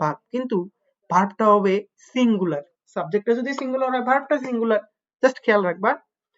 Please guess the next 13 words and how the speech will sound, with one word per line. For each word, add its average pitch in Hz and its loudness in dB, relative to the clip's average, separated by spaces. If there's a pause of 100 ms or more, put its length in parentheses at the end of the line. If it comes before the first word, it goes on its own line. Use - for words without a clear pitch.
(680)
কিন্তু 277 4 (200)
specially 269 2
মনে 226 2
রাখতে 180 -4
হবে 185 -2 (260)
বাক্যের 220 2
মধ্যে 233 -6
যদি 233 -4 (300)
one 196 6
of 185 -6 (120)
the 185 0 (140)
থাকে, 156 -8 (1000)
one 196 4